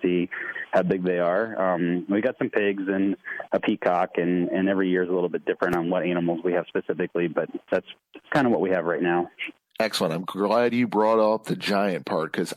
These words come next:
Speaker 2: I had planned on <laughs> asking you about that, 'cause I couldn't believe how big those rabbits were. I was like, "Oh my gosh," like you said, they're bigger than a cat. Heck, they're bigger than some dogs I know.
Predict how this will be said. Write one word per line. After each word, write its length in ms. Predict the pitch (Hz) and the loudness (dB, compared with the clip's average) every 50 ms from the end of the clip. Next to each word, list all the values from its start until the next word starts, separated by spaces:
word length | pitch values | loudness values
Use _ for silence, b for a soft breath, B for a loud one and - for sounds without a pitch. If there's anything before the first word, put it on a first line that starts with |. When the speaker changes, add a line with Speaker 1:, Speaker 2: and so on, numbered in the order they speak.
| _ - | _ -2
Speaker 2:
I 180 | - 92 98 107 | 0 2 2 2
had 220 | 107 107 104 92 | 2 0 0 -2
planned 340 | - - - 110 107 104 101 | -2 -2 0 2 2 2 2
on 160 | 101 95 95 | 2 2 2
<laughs> 20 | - | 0
asking 460 | 92 - - 107 - - - 113 110 | 0 0 0 -2 -2 -2 -2 0 0
you 140 | 104 101 98 | 2 2 0
about 300 | 87 95 92 90 87 - | 0 0 0 0 0 0
that, 220 | - 92 80 80 - | 0 0 -2 -2 -4
'cause 160 | - 107 90 | -4 -2 0
I 100 | 98 98 | 0 -2
couldn't 280 | 101 - 131 131 120 110 | 0 0 0 0 0 0
believe 420 | 92 110 110 113 123 120 117 107 | 0 0 2 2 2 2 0 0
how 220 | - 113 107 104 101 | 0 0 2 2 0
big 340 | 82 - 98 95 98 104 | 0 0 0 0 0 0
those 260 | 90 90 80 87 85 - | -2 -2 -2 -2 -4 -2
rabbits 500 | 87 95 107 113 110 - 104 85 - - | 0 2 2 2 2 0 -2 -6 -4 -2
were. 240 | 90 87 82 80 - B B B B B B B B B | -2 0 0 -2 -4 B B B B B B B B B
I 80 | - 98 | -4 -2
was 140 | 101 95 | -2 0
like, 180 | 101 95 85 - - | 0 0 0 0 -2
"Oh 80 | - 123 | -4 -4
my 140 | 151 143 127 | -2 -2 -2
gosh," 400 | 110 120 143 165 147 113 - - | -2 0 0 0 0 0 0 0
like 180 | 101 101 - | -2 0 0
you 140 | - 127 120 | 0 0 2
said, 260 | - - 143 131 117 | 2 2 2 2 4
they're 160 | 101 101 104 | 4 2 2
bigger 320 | 101 - - 110 120 127 127 | 2 2 2 2 4 2 2
than 160 | 117 117 104 | 2 2 0
a 80 | 90 - | 0 -2
cat. 380 | - - 120 120 127 123 - | -2 0 2 2 2 2 0
Heck, 180 | - 117 131 - | 0 -2 0 2
they're 140 | 110 107 92 | 0 0 2
bigger 280 | 80 107 120 120 123 | 2 0 2 2 2
than 200 | 117 117 113 110 | 2 2 0 0
some 220 | - - 127 113 92 | -2 -4 -4 -2 0
dogs 420 | 87 76 87 117 143 143 123 101 | 0 2 2 2 2 0 0 0
I 180 | 101 85 82 78 | 0 0 0 0
know. 320 | 78 73 69 69 73 - | -2 -2 -4 -4 -6 -10